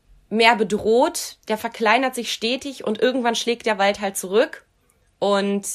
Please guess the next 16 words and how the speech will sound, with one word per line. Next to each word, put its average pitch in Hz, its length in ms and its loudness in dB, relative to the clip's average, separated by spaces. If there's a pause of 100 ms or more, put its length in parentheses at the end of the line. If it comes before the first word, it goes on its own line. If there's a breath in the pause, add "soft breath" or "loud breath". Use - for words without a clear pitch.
(320)
die 208 280 -2
Waldelfen, 254 960 2
die 202 140 -6
Dunkelelfen, 254 640 -2
die 220 120 -8
dort 220 420 -4
drin 214 280 -4
leben, 233 380 -4
die 220 80 -6
beschützen 220 460 -6
nicht 233 180 -8
nur 226 100 -2
den 208 220 -2
Wald, 226 300 0
sondern 214 360 -2 (500 loud breath)
auch 214 500 0